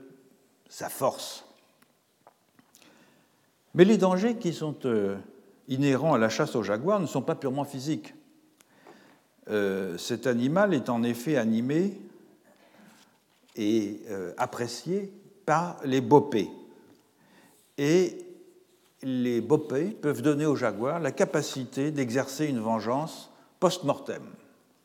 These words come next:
C'est la raison pour laquelle sa langue,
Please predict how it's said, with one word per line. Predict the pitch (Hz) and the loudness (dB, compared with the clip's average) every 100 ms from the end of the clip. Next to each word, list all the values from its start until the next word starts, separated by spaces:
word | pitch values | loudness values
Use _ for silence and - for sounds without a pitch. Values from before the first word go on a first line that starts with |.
| _ _ _ _ _ - _ | _ _ _ _ _ -20 _
C'est | - 156 | 0 4
la | 147 | 6
raison | 131 139 143 | 6 4 2
pour | 127 123 | 0 0
laquelle | 110 - 180 220 220 214 - | 0 0 0 0 -6 -10 -10
sa | - 101 | -6 -2
langue, | 131 196 180 104 | 0 0 -2 -4